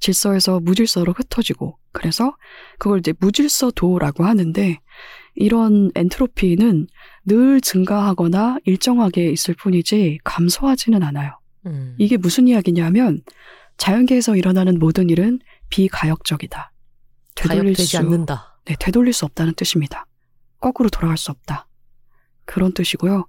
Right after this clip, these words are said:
Speaker 1: 엔트로피 상태에 다다른 물질은 이 계에서 사라진 것은 아니지만 이전의 형태로 돌아갈 수는 없어요.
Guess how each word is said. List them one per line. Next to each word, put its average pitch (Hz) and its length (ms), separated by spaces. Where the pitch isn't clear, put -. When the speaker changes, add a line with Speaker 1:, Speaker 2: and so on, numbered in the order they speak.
Speaker 1:
엔트로피 262 420
상태에 233 360
다다른 185 420
물질은 196 600
이 175 120
계에서 170 340
사라진 311 420
것은 247 240
아니지만 165 600
이전의 214 300
형태로 233 340
돌아갈 190 320
수는 196 260
없어요. 139 400